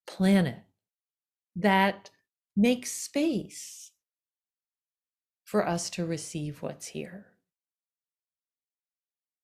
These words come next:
This open heart, responsiveness. So I hope when you, when we end,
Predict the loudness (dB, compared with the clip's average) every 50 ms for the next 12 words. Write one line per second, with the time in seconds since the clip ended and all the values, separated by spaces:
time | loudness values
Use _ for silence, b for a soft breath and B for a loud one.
0 | _ _ _ _ _ _ _ _ _ _ _ _ -12 -12 -10 -10 -10 -6 -2 -2
1 | 0 0 -2 -4 -4 -4 -2 -2 -2 -2 0 0 2 0 0 -2 -6 -12 _ _
2 | _ _ -20 _ _ _ _ _ _ _ _ _ _ _ _ _ _ _ _ _
3 | _ _ _ _ _ _ _ _ _ _ _ _ _ _ _ _ _ _ _ -10
4 | -8 -6 -6 -6 -6 -2 0 2 2 2 0 -2 -8 -8 -8 -8 -14 -14 -14 -16
5 | -18 -18 -18 -20 -20 -20 _ _ _ _ _ _ _ _ _ _ _ _ _ _
6 | _ _ _ _ _ _ _ _ _ _ _ _ _ _ _ _ _ _ _ _
7 | _ _ _ _ _ _ _ _ _ _ _ _ _ _ _ _ _ _ _ _
8 | _ _ _ _ _ _ _ _ -20 -8 -2 2 2 4 4 4 4 4 2 2
9 | 2 2 2 4 6 8 8 8 6 4 2 0 -2 -4 -4 -4 -2 0 0 2
10 | 2 2 0 0 -2 -4 -4 -4 -4 -4 -4 -4 -4 -6 -8 -10